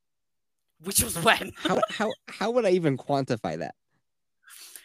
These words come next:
Speaker 1: See, you're just giving me a whole lot of, uh, stuff that might have happened, but I don't have any evidence of it
Speaker 2: Well,
Speaker 1: kinda
Speaker 2: what do
Speaker 1: shit
Speaker 2: I
Speaker 1: right now.
Speaker 2: give you, a time mark?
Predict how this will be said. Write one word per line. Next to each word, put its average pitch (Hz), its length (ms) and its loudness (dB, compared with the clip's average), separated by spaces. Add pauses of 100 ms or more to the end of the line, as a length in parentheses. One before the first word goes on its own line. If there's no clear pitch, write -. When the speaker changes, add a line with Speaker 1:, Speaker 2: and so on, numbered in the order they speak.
Speaker 1:
See, 247 240 -8
you're 214 160 -8
just 262 240 -6
giving 226 260 -6
me 254 140 -8
a 190 80 -4
whole 202 300 -6
lot 190 220 0
of, 175 220 -6 (140)
uh, 156 280 -4 (260)
stuff - 480 0
that 220 160 -2
might 196 240 -4
have 208 100 -10
happened, 190 460 -2
but 190 80 -8
I 185 100 -4
don't 185 140 -10
have 175 160 -10
any 160 180 -16
evidence 147 420 -16
of 127 140 -14
it 117 140 -14
Speaker 2:
Well, 208 140 8
Speaker 1:
kinda 190 120 4
Speaker 2:
what 196 80 6
do 190 80 6
Speaker 1:
shit 190 60 6
Speaker 2:
I 175 140 4
Speaker 1:
right 131 180 -10
now. - 20 -20
Speaker 2:
give 147 160 -2
you, 156 100 2
a 117 60 0
time 143 340 -4
mark? 214 220 -4